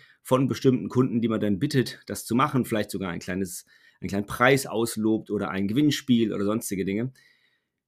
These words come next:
Hier, muss ich sagen, bin ich wahrscheinlich ein bisschen altmodisch, weil ich immer noch denke, dass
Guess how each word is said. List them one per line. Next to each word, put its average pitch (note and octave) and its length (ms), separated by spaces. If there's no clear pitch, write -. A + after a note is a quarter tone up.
Hier, C3 320
muss G#2+ 160
ich F2+ 80
sagen, G2 240
bin G#2 120
ich G2 100
wahrscheinlich G#2+ 500
ein G#2 80
bisschen G#2+ 240
altmodisch, A2 640
weil F2+ 120
ich F2 60
immer A#2 140
noch A2+ 120
denke, G#2+ 320
dass G2 340